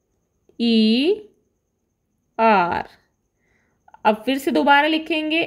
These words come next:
एम ओ टी एच ई आर।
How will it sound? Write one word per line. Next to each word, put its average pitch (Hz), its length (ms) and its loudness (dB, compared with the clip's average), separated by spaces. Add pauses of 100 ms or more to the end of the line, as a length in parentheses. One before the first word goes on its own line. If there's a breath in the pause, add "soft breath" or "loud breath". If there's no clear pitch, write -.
(160)
एम 226 340 0 (1400)
ओ 254 580 2 (1300)
टी 247 500 0 (1080)
एच 208 460 0 (1200)
ई 240 680 0 (1000)
आर। 190 460 0